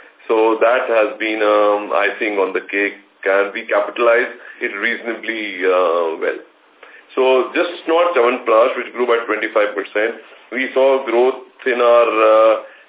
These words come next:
Honitus brand also, which is a cough and cold portfolio. We saw growth in our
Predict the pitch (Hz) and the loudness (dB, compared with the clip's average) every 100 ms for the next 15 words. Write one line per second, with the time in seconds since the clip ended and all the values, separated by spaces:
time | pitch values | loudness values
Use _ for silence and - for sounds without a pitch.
0 | - 120 135 135 120 107 104 101 98 98 | -4 -2 0 -2 0 0 0 0 -2 0
1 | 120 113 104 104 104 110 - 110 101 98 | -2 -2 -6 -6 -2 -2 -2 -6 -6 -6
2 | 95 - 90 - 92 101 117 127 101 107 | -6 -6 -10 -8 -10 -4 0 0 -2 -8
3 | 113 117 110 110 117 113 104 110 120 - | -10 -12 -4 2 2 2 -2 -2 -2 -2
4 | 110 110 110 | 2 2 2